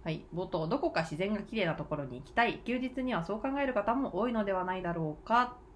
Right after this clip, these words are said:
というね。あー、都会とかに住んでるとね、あの、自然に、自然に包まれたいみたいな感じで、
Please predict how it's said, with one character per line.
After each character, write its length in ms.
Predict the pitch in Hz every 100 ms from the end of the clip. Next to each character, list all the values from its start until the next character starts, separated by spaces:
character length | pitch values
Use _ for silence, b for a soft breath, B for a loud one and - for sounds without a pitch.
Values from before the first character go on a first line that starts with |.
| -
と 100 | -
い 180 | -
う 60 | -
ね。 240 | 180 190 - - B B
あ 140 | 156 151
ー、 40 |
都 100 | 170
会 160 | 175 180
と 80 |
か 140 | 196 170
に 100 | 151
住 160 | 175
ん 20 | 151
で 80 |
る 100 | 135
と 120 | 139 135
ね、 300 | 185 285 - B B B
あ 80 | 160
の、 340 | 156 151 143
自 200 | 143 -
然 640 | 185 202 208 202 196 202 196
に、 320 | 196 196 - - - - - - - - - - - - -
自 180 | - 185
然 480 | 226 240 240 240 233
に 100 | 233
包 260 | 220 - 269
ま 40 |
れ 80 | 302
た 120 | 311
い 100 | 220
み 60 | -
た 80 | 139
い 20 |
な 80 | 147
感 180 | 156
じ 80 | 143
で、 240 | 151 147